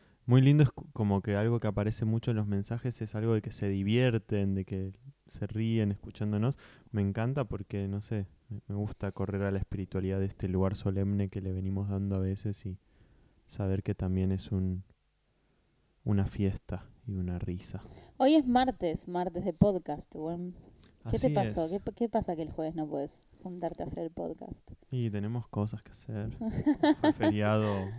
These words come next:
Speaker 1: hoy, está siendo feriado y bueno, la semana se acorta y está complicada.
Speaker 2: Nos encuentra vulnerables.
Speaker 1: Sí, en pleno cáncer, ¿no? Además, es un lindo
Speaker 2: Mm,
Speaker 1: momento
Speaker 2: para
Speaker 1: para
Speaker 2: hablar de vulnerabilidad.
Speaker 1: Sí.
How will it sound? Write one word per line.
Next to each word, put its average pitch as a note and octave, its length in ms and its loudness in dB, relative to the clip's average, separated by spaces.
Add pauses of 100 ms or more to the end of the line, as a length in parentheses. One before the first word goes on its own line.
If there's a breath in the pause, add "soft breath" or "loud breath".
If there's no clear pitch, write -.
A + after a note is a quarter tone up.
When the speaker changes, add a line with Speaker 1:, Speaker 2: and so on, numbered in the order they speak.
(100)
Speaker 1:
hoy, G#2 420 6
está G2+ 240 -6
siendo G2+ 240 0
feriado G2 560 2
y F#2 40 4
bueno, F#2+ 280 -4 (840 soft breath)
la A2+ 80 -12
semana G2 380 -8
se - 120 -16
acorta F#2+ 460 -4
y F#2+ 40 -6
está G2 200 -8
complicada. - 580 -10 (2250 soft breath)
Speaker 2:
Nos G3+ 220 -12
encuentra F#3+ 480 -2
vulnerables. F3 960 -2 (440)
Speaker 1:
Sí, G#2 460 0
en F#2 160 2
pleno G2+ 320 0
cáncer, G2+ 840 0
¿no? G#2 300 -2
Además, A2+ 580 -4
es - 160 -20
un G#2 100 -12
lindo G#2+ 240 -6
Speaker 2:
Mm, - 20 -4
Speaker 1:
momento G2+ 520 0
Speaker 2:
para G3 160 0
Speaker 1:
para - 40 4
Speaker 2:
hablar F#3+ 180 2
de G3+ 100 0
vulnerabilidad. G3 840 -8
Speaker 1:
Sí. G2+ 380 -4